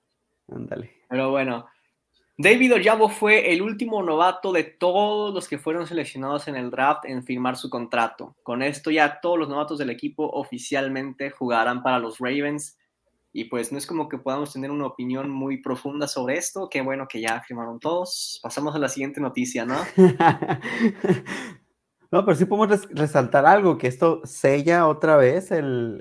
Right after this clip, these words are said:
Speaker 1: las selecciones que hicieron este draft, porque el año pasado, si recuerdan, hubo uno que no, no pudo firmar, que no hizo el roster final.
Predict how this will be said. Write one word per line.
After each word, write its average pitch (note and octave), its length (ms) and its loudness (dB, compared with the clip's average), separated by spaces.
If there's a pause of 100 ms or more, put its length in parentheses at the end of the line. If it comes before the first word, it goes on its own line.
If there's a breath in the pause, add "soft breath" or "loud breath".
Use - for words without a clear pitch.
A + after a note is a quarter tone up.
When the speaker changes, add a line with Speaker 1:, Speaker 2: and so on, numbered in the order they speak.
Speaker 1:
las A#2+ 180 -4
selecciones B2 580 -4
que C3 80 -12
hicieron B2+ 260 -2
este A#2+ 220 -2
draft, B2+ 260 0
porque C3 200 -6
el B2 60 -2
año C3+ 140 -2
pasado, C3+ 300 0
si B2+ 100 -4
recuerdan, B2+ 400 -2
hubo C3 220 2
uno C3+ 240 0
que A#2+ 80 -4
no, A#2 260 -6
no A#2 480 -6 (400)
pudo A#2+ 320 -4
firmar, G2+ 580 -6 (960)
que A#2+ 120 -10
no A2+ 120 -4
hizo A#2 180 -4
el A2 80 -4
roster G#2+ 340 -4
final. - 320 -20